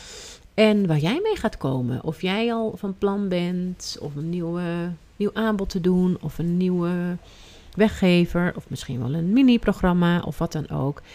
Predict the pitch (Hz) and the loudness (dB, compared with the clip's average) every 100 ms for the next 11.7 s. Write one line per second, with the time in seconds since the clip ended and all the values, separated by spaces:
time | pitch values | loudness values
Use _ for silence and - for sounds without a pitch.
0 | - - - 233 233 - 185 - - 170 | -20 -14 0 2 4 2 2 2 0 -6
1 | - 135 127 131 - 117 127 - - - | -4 -2 -2 -4 -6 -4 -4 -6 -10 -6
2 | 123 - 170 135 127 123 127 127 131 147 | -4 -6 -6 -4 -2 0 -2 -2 -4 -6
3 | - - 143 156 143 143 143 135 139 120 | -8 -12 -4 -4 -2 -2 -2 -4 -6 -6
4 | 143 160 175 175 156 156 147 139 135 135 | -2 2 2 2 0 -2 -2 -4 -4 -4
5 | - - 151 - 156 151 143 135 131 143 | -6 -6 -6 -4 -4 -4 -4 -4 -2 0
6 | 180 294 - - - - - - - 170 | 0 -2 -8 -20 -20 -20 -8 -6 -4 -4
7 | 170 170 165 160 160 151 147 156 202 233 | -2 -2 -2 -4 -6 -4 -2 2 4 2
8 | 156 139 170 151 135 - 180 - - 127 | 0 -4 -6 -4 -4 -4 -6 -6 -6 -6
9 | 117 - - 131 151 175 208 220 - 175 | -4 -6 -8 -6 -4 0 2 2 0 -4
10 | 175 - - - - - - - - 170 | -4 -12 -20 -20 -20 -20 -20 -20 -4 0
11 | 165 165 160 156 151 143 | 2 0 0 -2 -2 -2